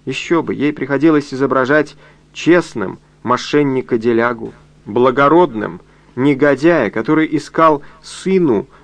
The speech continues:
невесту с приданым, а дочери приданое дать отказывался. Пришлось приписывать целомудренную любовь вольтерьянцу, который вопил, что священники погрязли в сладострастии,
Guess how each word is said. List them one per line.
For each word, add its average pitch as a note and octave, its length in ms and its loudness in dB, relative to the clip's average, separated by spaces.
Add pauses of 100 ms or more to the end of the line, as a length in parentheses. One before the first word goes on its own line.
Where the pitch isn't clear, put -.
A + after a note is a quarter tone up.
невесту D3 520 2
с - 40 -6
приданым, C#3 680 0
а A#2+ 120 0
дочери A#2+ 600 0 (140)
приданое B2+ 520 0
дать B2+ 260 -2
отказывался. G#2 880 -6 (420)
Пришлось D3+ 400 -2
приписывать C#3 600 -2 (200)
целомудренную C#3+ 680 2
любовь C3 340 4 (840)
вольтерьянцу, C#3+ 1040 0
который C3+ 320 2
вопил, C#3 440 2
что - 280 -2
священники C3 720 -4
погрязли A#2 720 -2
в - 40 -18
сладострастии, A#2+ 920 -4